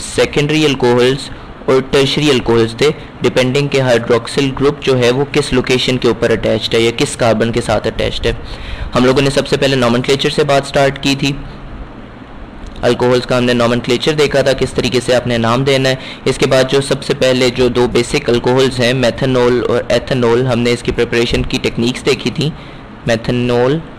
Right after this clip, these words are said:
और एथेनॉल की। इसके अलावा हम लोगों ने इसके बाद फिर इनकी फिजिकल प्रॉपर्टीज़ के बारे में बात की थी, अल्कोहल्स के फिजिकल प्रॉपर्टीज़, and then उसके बाद हमने केमिकल रिएक्शंस देखे थे।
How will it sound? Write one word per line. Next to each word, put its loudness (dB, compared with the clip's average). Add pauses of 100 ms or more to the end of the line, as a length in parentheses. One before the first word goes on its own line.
(160)
और 0
एथेनॉल 2
की। -2 (600)
इसके 0
अलावा 4
हम 2
लोगों 2
ने 2
इसके 2 (160)
बाद 2
फिर 2
इनकी 0 (120)
फिजिकल 0
प्रॉपर्टीज़ 0
के 0
बारे 4
में 0
बात 2
की -4
थी, 0
अल्कोहल्स 0
के 0 (680)
फिजिकल 0
प्रॉपर्टीज़, 0 (500)
and 4
then 4
उसके -2
बाद 4
हमने 0
केमिकल 0
रिएक्शंस 0
देखे -2
थे। -2